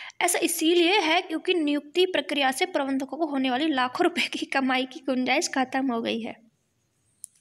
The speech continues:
कुछ प्रबंधकों ने रिश्तेदारों की नियुक्ति का भरोसा दिलाया था, लेकिन मनमानी नहीं कर पा रहे हैं, तो कुछ प्रबंधकों को लगता है कि भविष्य में नियमों में ढील मिलने पर मनमाफिक भर्ती कर लेंगे। यस, यही मुझे भी लग रहा है कि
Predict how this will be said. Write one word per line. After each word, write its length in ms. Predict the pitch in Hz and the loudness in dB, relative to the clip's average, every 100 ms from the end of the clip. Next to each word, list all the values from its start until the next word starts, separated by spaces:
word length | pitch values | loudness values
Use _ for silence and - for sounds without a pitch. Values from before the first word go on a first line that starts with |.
| - | -2
कुछ 220 | 392 392 | 0 0
प्रबंधकों 600 | - 294 302 294 285 277 | 0 0 2 2 0 2
ने 140 | 269 349 | 2 2
रिश्तेदारों 560 | 294 285 - 285 269 | 0 -2 0 2 2
की 140 | 269 311 | 2 2
नियुक्ति 320 | 285 285 285 | 2 0 0
का 100 | 311 | 2
भरोसा 420 | 262 247 254 294 | 2 2 2 0
दिलाया 300 | 262 269 262 | 0 0 0
था, 200 | 269 285 - - - - | -2 -4 -4 -12 -10 -2
लेकिन 380 | 285 294 349 349 - - - - | 0 2 -2 -4 -12 -20 -20 -4
मनमानी 400 | 277 302 330 330 | 0 4 4 4
नहीं 220 | 277 269 262 | 4 2 2
कर 140 | 277 | 2
पा 180 | 269 277 | 4 2
रहे 220 | 277 285 | 4 2
हैं, 120 | 285 - - - - | 0 -4 -16 -20 -2
तो 100 | 339 | 0
कुछ 340 | 320 - 381 381 | 0 2 2 4
प्रबंधकों 540 | 311 302 294 294 302 | 4 4 2 2 0
को 120 | 302 | 2
लगता 360 | 294 262 254 320 | 2 2 0 2
है 140 | 285 | 2
कि 160 | 269 349 | 2 0
भविष्य 360 | 285 269 277 269 | 2 2 2 0
में 100 | 320 | 2
नियमों 360 | 277 262 262 | 2 0 2
में 100 | 339 | 0
ढील 220 | 262 277 | 0 0
मिलने 280 | 269 254 254 | 0 2 0
पर 160 | 254 339 | 0 0
मनमाफिक 480 | 269 240 226 254 277 | 2 0 0 -2 -4
भर्ती 260 | 226 226 262 | -8 -6 -4
कर 120 | 254 | -2
लेंगे। 360 | 233 240 254 262 | -2 0 2 2
यस, 160 | 254 - - - - | 0 -8 -14 -12 -2
यही 280 | 254 240 349 | 2 4 4
मुझे 320 | 311 269 302 | 4 2 2
भी 100 | 339 | 4
लग 160 | 311 254 | 2 2
रहा 140 | 254 | 0
है 80 | 320 | 0
कि 340 | - 349 381 | 0 0 0